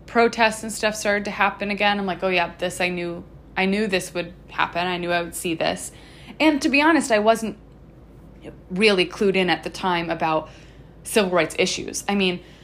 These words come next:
when George Floyd was killed and protests started happening, that I started to learn so much that I was just in the dark in as a white human who wasn't seeking out knowledge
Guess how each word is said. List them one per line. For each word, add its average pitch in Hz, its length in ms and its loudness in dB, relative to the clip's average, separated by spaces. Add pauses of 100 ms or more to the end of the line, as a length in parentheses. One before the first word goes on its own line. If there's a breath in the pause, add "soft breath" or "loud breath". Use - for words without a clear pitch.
(840 loud breath)
when 214 280 2
George 233 360 4
Floyd 208 560 2
was 190 160 -4
killed 165 580 -4 (760)
and 185 320 2
protests 202 400 -2
started 175 220 -2
happening, 165 600 0 (140)
that 180 480 2 (560)
I 185 140 4
started 180 340 -2
to 180 100 -6
learn 165 300 -2
so 170 300 -2
much 160 300 -6
that 165 120 -2
I 156 120 2
was 156 160 -4
just - 460 -8 (160)
in 196 220 2
the 175 100 0
dark 165 360 0
in 160 360 -4 (120)
as 160 460 -2
a 156 360 -2 (520)
white 175 320 0
human 175 400 -4
who 170 200 -4
wasn't 156 480 0
seeking 170 480 -2
out 160 300 0
knowledge 156 600 0